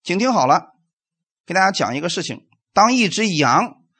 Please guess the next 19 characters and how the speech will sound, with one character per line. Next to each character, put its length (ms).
掉 320
进 380
泥 160
坑 380
里 160
边， 400
满 380
身 340
都 220
沾 240
了 140
泥， 560
请 380
问 420
它 200
还 260
是 240
羊 420
吗？ 280